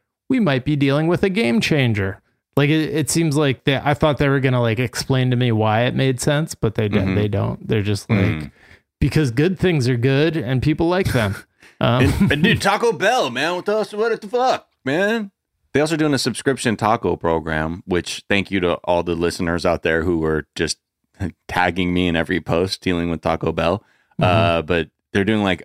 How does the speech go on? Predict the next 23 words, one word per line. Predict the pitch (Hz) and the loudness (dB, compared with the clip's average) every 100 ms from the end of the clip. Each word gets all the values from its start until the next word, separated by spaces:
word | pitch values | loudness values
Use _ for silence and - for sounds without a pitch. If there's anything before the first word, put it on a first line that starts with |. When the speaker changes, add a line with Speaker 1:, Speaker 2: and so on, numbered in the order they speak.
| - | -4
Speaker 2:
a | 87 | -4
taco | 87 85 - 95 | 0 0 2 0
a | 87 | 2
day. | 80 82 82 | 0 0 0
It's, | 87 | 0
like, | 90 | 0
a | 85 | 0
taco | - 82 - 85 | 0 -2 0 0
a | 78 | 0
day | 85 80 | 0 -2
for | 85 80 | -2 -6
thirty | 80 80 78 | -2 -2 -2
days. | 76 78 78 | -4 -4 -4
It's, | 80 | -6
like, | 78 - | -10 -4
ten | 78 73 | -4 -4
bucks | - - - | -8 -8 -10
or | |
some | - - | -14 -18
<laughs> | |
shit. | - - - 120 _ _ _ _ _ - | -12 -12 -10 -14 _ _ _ _ _ -2
Speaker 1:
Ten | 175 220 | 0 2
bucks? | 196 294 - - | 0 -2 -8 -18